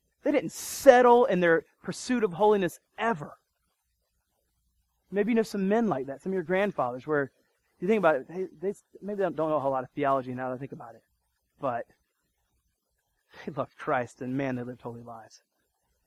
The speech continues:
That's, I think that's what we want. I think that's every one of us is what we want. And that seems to be the nature of the teaching that we're supposed to do. Exhorting people, it's not the Old Testament commands. He says, "Obey all that I've commanded." All that I've commanded.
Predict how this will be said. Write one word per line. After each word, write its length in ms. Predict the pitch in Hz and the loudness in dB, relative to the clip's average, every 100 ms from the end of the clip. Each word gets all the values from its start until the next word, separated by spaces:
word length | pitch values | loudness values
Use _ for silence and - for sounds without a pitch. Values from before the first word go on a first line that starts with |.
| _ _ _ _ _ _ _ | _ _ _ _ _ _ _
That's, 240 | 165 175 - - | -2 -2 -4 -10
I 60 | 165 | -8
think 200 | 208 165 | -6 -6
that's 140 | 135 | -6
what 100 | 170 | -8
we 100 | 135 | -8
want. 260 | 127 117 110 | -8 -10 -10
I 60 | |
think 160 | 135 170 | -8 -6
that's 160 | 156 _ - | -6 _ 0
every 200 | 170 160 | 0 2
one 140 | 151 | 0
of 80 | 135 | -2
us 120 | 127 | -8
is 80 | 127 | -12
what 160 | 143 | -10
we 80 | 131 | -10
want. 200 | 131 123 - - - | -12 -14 -18 -18 0
And 80 | |
that 180 | 165 240 | 2 2
seems 200 | 277 247 | 0 -2
to 60 | 214 | -2
be 160 | 190 208 | -4 0
the 100 | 160 | 2
nature 720 | 160 175 202 226 226 - 214 | 2 2 6 4 4 0 2
of 220 | 185 165 | 2 0
the 60 | 156 | -2
teaching 560 | - 220 202 - 135 123 _ _ - | -10 -14 -12 -12 -12 -14 _ _ -4
that 140 | 156 | -4
we're 80 | 160 | -2
supposed 380 | - 143 147 - | -6 -6 -6 -6
to 80 | |
do. 180 | 135 120 - _ _ _ _ - | -8 -10 -12 _ _ _ _ -16
Exhorting 580 | 135 127 147 240 240 | -16 -4 4 4 4
people, 360 | 220 185 160 165 - - | 0 -6 -4 -6 -6 -8
it's 100 | 175 | -4
not 100 | 254 | 2
the 80 | |
Old 140 | 277 254 | 4 6
Testament 320 | 202 - 139 | 4 2 -4
commands. 320 | 139 135 175 | -6 -4 -6
He 60 | 196 | -2
says, 220 | 202 - _ _ | -2 -2 _ _
"Obey 260 | 180 185 208 | 2 4 4
all 280 | - 233 247 | 8 10 10
that 100 | 208 | 8
I've 240 | 220 269 - | 6 6 4
commanded." 440 | 170 135 127 127 _ _ _ _ _ _ _ - | -2 -4 -6 -14 _ _ _ _ _ _ _ 4
All 200 | 202 247 | 8 8
that 100 | 233 | 8
I've 180 | 214 208 | 6 4
commanded. 440 | 196 175 139 123 | -2 -2 -2 -6